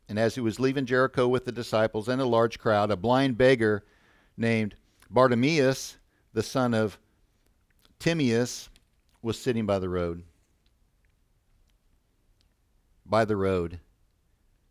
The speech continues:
A strategic location to find potential donors. Bartimaeus, or more likely those who could assist him,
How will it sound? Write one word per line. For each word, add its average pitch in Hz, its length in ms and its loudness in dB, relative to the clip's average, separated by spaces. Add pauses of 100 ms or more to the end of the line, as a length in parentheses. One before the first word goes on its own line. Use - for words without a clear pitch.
(800)
A 113 80 -8
strategic 156 880 -6
location 120 960 -2 (480)
to 117 100 -8
find 107 380 -4
potential 101 480 -6
donors. 87 640 -8 (2250)
Bartimaeus, 123 1040 -2
or 117 120 -10
more 117 200 2
likely 123 300 2
those 117 300 0
who 135 100 -4
could 107 140 -4
assist 127 420 -2
him, 113 320 -2